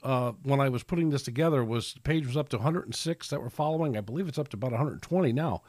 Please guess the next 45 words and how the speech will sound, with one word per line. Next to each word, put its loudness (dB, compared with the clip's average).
eh, 0
within 6
the 4
hour 2
or 2
so 0
that -2
it -8
took -4
me 2
to 0
put 0
everything 2
together. 2
And 8
it's 4
growing 10
daily. 4
Um, 6
it, 2
it's, 0
it's, -4
uh, -4
you 0
know, 4
just 0
to 4
let 6
you 6
know, 6
I 6
will 4
just, 2
I 6
will 6
accept 4
just 2
about 6
anybody 6
as 4
a -8
friend 0
on 0
social -4
media. -4